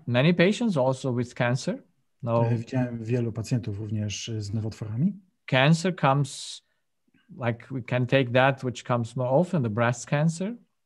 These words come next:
Speaker 1: in
Speaker 2: E,
Speaker 1: women.
Speaker 2: tak, y, jeden z nowotworów, który zdarza się najczęściej, to rak piersi u kobiet.
Speaker 1: You have it in the right side or in the left side.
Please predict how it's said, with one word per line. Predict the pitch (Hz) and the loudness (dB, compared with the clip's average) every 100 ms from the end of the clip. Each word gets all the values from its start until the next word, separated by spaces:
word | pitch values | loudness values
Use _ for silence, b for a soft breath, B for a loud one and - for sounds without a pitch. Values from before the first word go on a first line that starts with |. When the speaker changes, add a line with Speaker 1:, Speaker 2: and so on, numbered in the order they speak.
| _ _ - | _ _ -2
Speaker 1:
in | |
Speaker 2:
E, | 120 117 | 0 0
Speaker 1:
women. | 120 - - _ _ _ _ _ _ | 0 -2 -6 _ _ _ _ _ _
Speaker 2:
tak, | 131 120 | -4 -2
y, | 127 123 123 120 123 - | -4 -4 -4 -8 -10 -14
jeden | 135 127 131 131 131 120 117 110 | -6 -4 0 2 2 0 -4 -6
z | 98 - | -8 -6
nowotworów, | 120 120 113 117 139 123 113 | -2 -2 -2 -4 -4 -4 -6
który | - 120 113 | -8 -6 -4
zdarza | 110 117 110 | -4 -6 -8
się | - | -6
najczęściej, | 113 107 123 117 120 113 | -8 -4 -6 -4 -6 -6
to | 110 113 110 113 | -8 -8 -8 -8
rak | 117 117 | -10 -10
piersi | 110 104 - 120 | -12 -10 -10 -10
u | 110 | -10
kobiet. | 113 185 - _ _ _ | -8 -8 -10 _ _ _
Speaker 1:
You | 127 | -2
have | 123 131 | 2 4
it | 135 | 4
in | 135 | 4
the | 127 127 | 6 6
right | 139 | 4
side | - 151 160 196 131 | 4 6 6 4 2
or | |
in | 113 | 0
the | |
left | 113 127 - | 2 2 2
side. | 156 160 220 165 | 2 2 2 -4